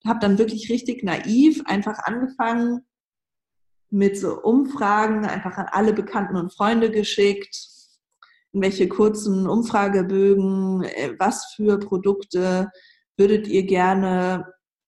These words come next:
nachhaltig konsumieren, aber tut ihr nicht und irgendwie so in die Richtung. Und dann kam eigentlich immer zurück, ja, Mode. Also eigentlich alle haben gesagt, ich möchte gerne nachhaltige Mode kaufen, aber ich tu's nicht.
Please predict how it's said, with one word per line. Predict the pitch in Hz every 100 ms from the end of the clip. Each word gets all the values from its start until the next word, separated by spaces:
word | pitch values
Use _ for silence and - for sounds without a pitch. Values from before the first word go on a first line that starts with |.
| _
nachhaltig | - 185 190 214 190 190 185 -
konsumieren, | 165 175 180 196 277 262 254
aber | - 202 202 196 190 190
tut | - 180
ihr | - 156
nicht | 156 175 - -
und | 170 170 - - _ _ _ _ _ _
irgendwie | - 185 190
so | 202
in | 202
die | 196 190
Richtung. | 185 180 160 160
Und | 170
dann | 185 202 220 - - _ -
kam | 226 208 233
eigentlich | 202 202 208
immer | 233 226
zurück, | - 214
ja, | 208 180
Mode. | 175 170 160 131 214 - _ -
Also | 185 190 190
eigentlich | - 202 208 214
alle | 233
haben | 233 220
gesagt, | 208 196 -
ich | 202
möchte | 220 220
gerne | 208 202 196
nachhaltige | 180 208 226 196 190 190 180
Mode | 190 262
kaufen, | 247 214 214 196
aber | 165 180
ich | 190
tu's | - 190 180 -
nicht. | 120 202 -